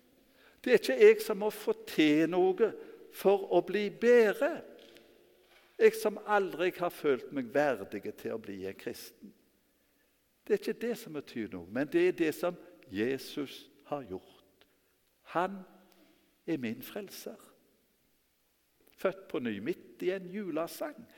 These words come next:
Det går faktisk an. Jeg tror det skjer oftere enn vi noen gang tenker over. For det er jo Gud som kommer nær oss og taler til oss.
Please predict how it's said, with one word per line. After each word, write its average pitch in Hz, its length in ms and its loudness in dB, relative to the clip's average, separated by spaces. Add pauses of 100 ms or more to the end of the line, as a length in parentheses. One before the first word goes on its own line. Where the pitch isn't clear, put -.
(240)
Det 220 120 0
går 185 180 6
faktisk - 520 -2
an. 156 160 -6 (440)
Jeg 190 200 6
tror 180 200 2
det 180 120 2
skjer 160 320 2 (320)
oftere 139 600 2
enn 147 120 -6
vi 160 80 -4
noen 120 400 -4
gang 120 240 -4
tenker 123 520 -6
over. 101 440 -6 (1040)
For 175 160 0
det 196 160 2
er 156 160 2
jo 175 160 -2 (160)
Gud 175 480 -4
som 156 240 -14
kommer - 320 -10
nær 90 360 -8
oss - 360 -18 (540)
og - 160 -10
taler 92 540 -8
til - 200 -20
oss. - 160 -20